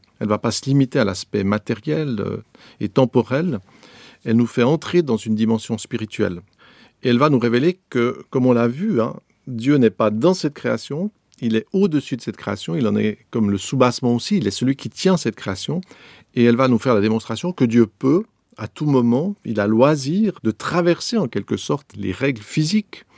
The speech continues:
immuables, qui nous semblent immuables, hein. On laisse tomber une pomme, ben elle tombe. Mais Dieu a cette capacité de, de faire que non, elle pourrait ne pas tomber. Euh,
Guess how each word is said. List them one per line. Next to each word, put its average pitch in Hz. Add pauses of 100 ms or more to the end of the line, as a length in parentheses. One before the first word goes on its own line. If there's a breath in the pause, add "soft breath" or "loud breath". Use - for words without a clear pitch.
(400 soft breath)
immuables, 156
qui 120
nous 110
semblent 101
immuables, 139
hein. 101
On 95
laisse 98
tomber 104
une 101
pomme, 107
ben 90
elle 95
tombe. 165 (540 loud breath)
Mais 110
Dieu 123
a 156
cette 107
capacité 110
de, 98
de 95
faire 143
que -
non, 160
elle 156
pourrait 156
ne 165
pas 139
tomber. 160 (500 loud breath)
Euh, 104